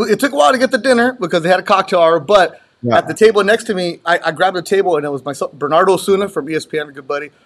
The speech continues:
Speaker 1: Jose Mota sits down next to me. Mota right away. "Y el Ricky Roll, ¿dónde está Ricky?" I was like, "Oh, here it is." Uh,
Speaker 2: <laughs>
Speaker 1: first thing he says, "Fullerton, baby." I'm like, "Oh, yo, Fullerton,
Speaker 2: That's right.
Speaker 1: you guys stay
Speaker 2: That's
Speaker 1: together."
Speaker 2: right.
Speaker 1: And then at the table next to us was Jaime,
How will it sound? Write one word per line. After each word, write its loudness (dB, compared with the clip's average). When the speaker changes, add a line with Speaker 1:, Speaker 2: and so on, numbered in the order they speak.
Speaker 1:
Jose -2
Mota 4
sits -8
down 0
next -6
to -16
me. -8
Mota 6
right 4
away. 2
"Y -2
el -2
Ricky -4
Roll, 4
¿dónde 0
está 0
Ricky?" -4
I -6
was -8
like, -8
"Oh, 0
here -2
it -6
is." -4
Uh, 0
Speaker 2:
<laughs> -4
Speaker 1:
first 2
thing 2
he -2
says, 4
"Fullerton, 2
baby." -4
I'm -10
like, -6
"Oh, -14
yo, -4
Fullerton, -4
Speaker 2:
That's -12
right. 2
Speaker 1:
you -6
guys -4
stay -4
Speaker 2:
That's -12
Speaker 1:
together." 4
Speaker 2:
right. -16
Speaker 1:
And 0
then 4
at 0
the -18
table 2
next 0
to -2
us -2
was -6
Jaime, -2